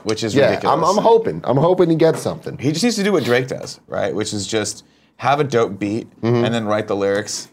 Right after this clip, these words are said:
Speaker 1: in, like, five seconds before you go into the studio.
Speaker 2: Yeah.
Speaker 1: And then laugh a lot. And everyone's like, "Drake's just having so much fun," you know?
Speaker 2: Yeah.
Speaker 1: He's just having so much fun. Na, na, na, na, holla, bang.
Speaker 2: <laughs>
Speaker 1: I was like, "I'm sorry, Drake, what, what, what was that lyric?"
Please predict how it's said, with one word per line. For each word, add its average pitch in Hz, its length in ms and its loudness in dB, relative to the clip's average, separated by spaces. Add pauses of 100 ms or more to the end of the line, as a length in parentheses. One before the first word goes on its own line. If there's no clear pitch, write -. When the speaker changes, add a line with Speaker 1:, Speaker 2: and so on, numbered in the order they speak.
Speaker 1:
in, 98 100 -6
like, 92 180 -6
five 95 280 -2
seconds 95 340 -6
before 92 300 -6
you 90 100 -4
go 90 140 -4
into 78 100 -8
the 71 80 -10
studio. 80 480 -6
Speaker 2:
Yeah. 101 300 2 (200)
Speaker 1:
And 104 140 -4
then 98 320 -4
laugh 95 380 -2
a - 20 -6
lot. 78 320 -2 (180)
And 101 60 -6
everyone's 104 240 -4
like, 101 180 -6
"Drake's 147 280 -4
just 180 100 -6
having 165 240 -2
so 135 160 -2
much 139 220 -4
fun," 117 320 -4 (560)
you 123 80 -2
know? 131 240 2 (120)
Speaker 2:
Yeah. 113 280 6
Speaker 1:
He's 139 100 0
just 151 140 0
having 147 160 0
so 135 180 -2
much 113 160 -2
fun. 110 340 -4 (720)
Na, 170 220 4
na, 180 180 6
na, 175 180 2
na, 180 200 6
holla, 185 440 6
bang. 185 220 2 (720)
Speaker 2:
<laughs> - 220 -18
Speaker 1:
I 156 720 0
was 117 100 0
like, 110 380 -2
"I'm 110 100 0
sorry, 101 160 0
Drake, 98 280 0
what, 107 320 0
what, 120 300 0 (180)
what 117 160 0
was 139 120 0
that 151 160 2
lyric?" 170 340 0